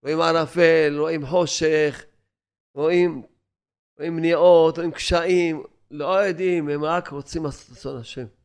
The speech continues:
ניגש, זה רצון השם, הוא ניגש, הוא עושה את שלו. ואחר כך הוא רואה ששם, בתוך החושך, שם המעלית.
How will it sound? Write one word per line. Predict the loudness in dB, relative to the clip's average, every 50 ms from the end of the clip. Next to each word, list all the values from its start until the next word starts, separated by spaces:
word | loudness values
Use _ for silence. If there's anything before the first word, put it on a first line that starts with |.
| _ _ _ _ _ _ _ _ _ _ _ _
ניגש, | -10 -6 -4 -2 -2 -4 -6 -12 -14
זה | -6 -4 -4
רצון | -4 -4 -6 -6 -6 -6
השם, | -8 -6 -6 -4 -4 -4 -6 -8 -14 _ _ _ _ _ _ _ _ _ _ _ _ _
הוא | _ -16 -14
ניגש, | -12 -12 -6 -4 -4 -2 -2 -2 -4 -6 -8 -8
הוא | -10 -10
עושה | -10 -8 -8 -8
את | -8 -6
שלו. | -8 -8 -6 -4 -4 -4 -4 -4 -8 -12 -16 _ _ _ _ _ _ _ _ _ _ _ _ _ _ _ _ _ _ _ _ _ -14
ואחר | -10 -10 -10 -8
כך | -4
הוא | 0 2 4
רואה | 4 4 2
ששם, | 0 -2 -4 -2 0 0 0 0 -4 -4
בתוך | -2 -4 -4 -2 -2
החושך, | -4 -2 -2 -4 -4 -4 -6 -8 -8 -10
שם | -8 -6 -6 -4 -4
המעלית. | -4 -4 -6 -6 -6 -6 -8 -10 -12 -14 -20